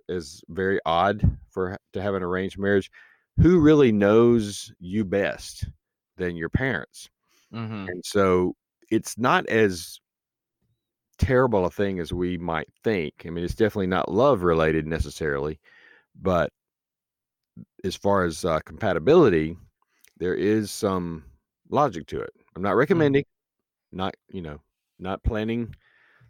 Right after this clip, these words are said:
Speaker 1: Lauren's wedding, um, that way. But, uh, anyway.
Speaker 2: Yeah. No kidding. But, uh,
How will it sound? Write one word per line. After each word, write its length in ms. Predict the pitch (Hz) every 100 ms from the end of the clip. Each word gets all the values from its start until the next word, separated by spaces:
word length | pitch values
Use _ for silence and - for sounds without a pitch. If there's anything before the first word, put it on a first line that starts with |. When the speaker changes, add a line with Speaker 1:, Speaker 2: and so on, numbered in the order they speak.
| _
Speaker 1:
Lauren's 400 | 95 104 110 104
wedding, 460 | 101 98 101 101 98 - _ -
um, 380 | 85 82 78 73 - -
that 240 | 82 92 92
way. 420 | 90 76 82 98 _ _ _ _ - _ _
But, 380 | - 80 73 -
uh, 180 | 76 - - - - _ _ _ _ 98
anyway. 460 | 95 85 73 52
Speaker 2:
Yeah. 100 | - - _ - - - -
No 160 | 120
kidding. 300 | 123 131 95 - _ _ _ _ _ 113
But, 360 | 123 156 - - -
uh, 380 | 123 120 113